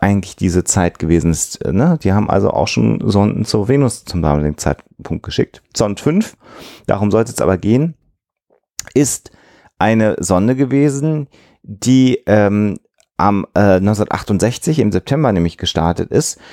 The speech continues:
Und diese Sonde hat tatsächlich den Mond umrundet und ist zur Erde zurückgekehrt und dann gewassert. Das Abgefahrene daran ist, dass es sogar ein Lebewesen gab. Das heißt, das erste Lebewesen, was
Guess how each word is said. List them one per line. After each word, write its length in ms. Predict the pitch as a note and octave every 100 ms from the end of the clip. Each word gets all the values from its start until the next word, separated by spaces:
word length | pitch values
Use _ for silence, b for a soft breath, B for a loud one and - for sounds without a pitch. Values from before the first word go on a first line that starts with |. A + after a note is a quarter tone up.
| B B
Und 220 | - A2+ -
diese 420 | F2 C3 F3+ E3+
Sonde 520 | F#2+ E2+ A#2 E3 - -
hat 260 | G#2+ A2 -
tatsächlich 800 | - G#2+ - F#2+ D#2+ - B2+ -
den 360 | E2+ A2+ B2+ C3+ -
Mond 600 | G2 G#2+ D3 G#3 A3 - _ _ _ -
umrundet 720 | A2 G2+ - G2 B2 D#3 G#3
und 240 | - A2 -
ist 260 | B2 -
zur 100 | A#2+
Erde 240 | D#2+ G#2+ A#2+
zurückgekehrt 680 | - A2+ B2+ C#3+ - C3+ -
und 180 | A2 G#2+
dann 200 | A2 A2
gewassert. 600 | A#2+ A2+ - C#2 - _ B B B B B B B B B -
Das 260 | A#2+ - -
Abgefahrene 600 | - - F3+ D#3 D#3+ C#3
daran 320 | C3 B2 -
ist, 260 | G3 -
dass 160 | A#2+ A2+
es 200 | - G2
sogar 440 | - G#2 G#2 A2
ein 160 | F#2 B2+
Lebewesen 640 | C#3 G3 F3 B2 A2 G2
gab. 280 | E2+ C#2+ C2+
Das 140 | F2 G2
heißt, 200 | A2+ -
das 80 |
erste 260 | - G#2+ -
Lebewesen, 800 | A#2 G2+ B2+ D#3+ D3 D3 C3 G#2+
was 260 | A2 -